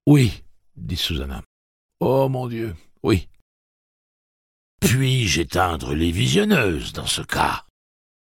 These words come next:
L'accent de taquinerie cruelle avait refait surface dans la voix de Blaine.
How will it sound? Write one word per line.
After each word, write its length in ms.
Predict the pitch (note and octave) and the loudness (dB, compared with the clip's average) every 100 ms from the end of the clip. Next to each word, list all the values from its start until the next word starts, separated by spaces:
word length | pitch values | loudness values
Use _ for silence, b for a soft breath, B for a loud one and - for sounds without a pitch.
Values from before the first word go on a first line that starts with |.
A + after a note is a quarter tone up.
| _ _ _ _ _ _ - | _ _ _ _ _ _ -12
L'accent 420 | - - - - | -10 -8 -4 -2
de 140 | - - _ | -2 -6 _
taquinerie 500 | D#2 - C#2+ A1+ A#1+ | -6 -4 -4 -4 -6
cruelle 480 | - - D#2 G2+ G2 | -8 -6 -2 0 0
avait 160 | - - | -2 -6
refait 260 | - - | -8 -8
surface 540 | - - - - - - | -8 -8 -10 -10 -8 -8
dans 80 | |
la 100 | G1+ | -10
voix 160 | G1+ - | -10 -10
de 80 | - | -10
Blaine. 540 | - B1 G1+ G1+ - | -10 -10 -8 -12 -14